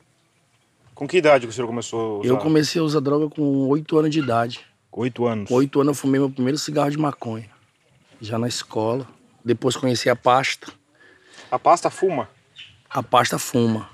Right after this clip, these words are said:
Speaker 1: É tipo o crack moído,
Speaker 2: É,
Speaker 1: assim.
Speaker 2: é, é a, é a borra da cocaína,
Speaker 1: Cocaína
Speaker 2: né?
Speaker 1: mais suja que tem.
Speaker 2: É. Então a gente misturava ali com a maconha e fumava. E ali eu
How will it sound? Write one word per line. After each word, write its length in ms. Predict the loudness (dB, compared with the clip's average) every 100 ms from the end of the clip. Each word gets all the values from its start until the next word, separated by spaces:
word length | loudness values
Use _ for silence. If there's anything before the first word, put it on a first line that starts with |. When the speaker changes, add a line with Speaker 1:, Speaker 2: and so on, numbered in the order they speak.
| -12
Speaker 1:
É 80 |
tipo 220 | -12 -4 -4
o 40 |
crack 960 | 2 4 4 2 0 0 0 -2 -2 -4
moído, 400 | -4 -4 -6 -2
Speaker 2:
É, 60 | 2
Speaker 1:
assim. 100 | 4
Speaker 2:
é, 440 | 4 6 4 4
é 20 |
a, 400 | 4 6 6 4 2
é 160 | 0 2
a 80 |
borra 280 | 2 2 2
da 100 | 0
cocaína, 500 | 0 -4 0 0 0
Speaker 1:
Cocaína 240 | 0 0 0
Speaker 2:
né? 60 |
Speaker 1:
mais 140 | 0 -2
suja 280 | -8 -10 -12
que 60 |
tem. 200 | -16 -20 _ -4
Speaker 2:
É. 320 | -2 -2 -8 -16 _ _ _ _ _ _ _ _ -16
Então 160 | -12
a 60 | -10
gente 220 | -8 -4
misturava 500 | -4 -2 2 4 4
ali 140 | 0
com 100 | -2
a 20 | -4
maconha 440 | -4 -4 -4 -2
e 60 | -4
fumava. 420 | -4 -4 -4 -6 -10 _ _ _ _
E 160 | -6 -2
ali 180 | 0 2
eu 180 | 0